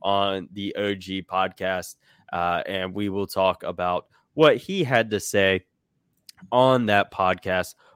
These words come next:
right after this quick break, folks. Now, folks, you know, if you're wanting to go to a N B A Finals game, a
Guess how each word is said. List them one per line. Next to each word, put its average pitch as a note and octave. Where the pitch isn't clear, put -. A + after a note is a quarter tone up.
right G2
after F#2+
this F2+
quick -
break, F#2
folks. F2+
Now, A2
folks, C3+
you C3
know, B2
if C#3
you're F3+
wanting F3
to E3
go C3+
to C3+
a A2
N G#2
B F#2+
A F#2
Finals D#3
game, D3
a G#2+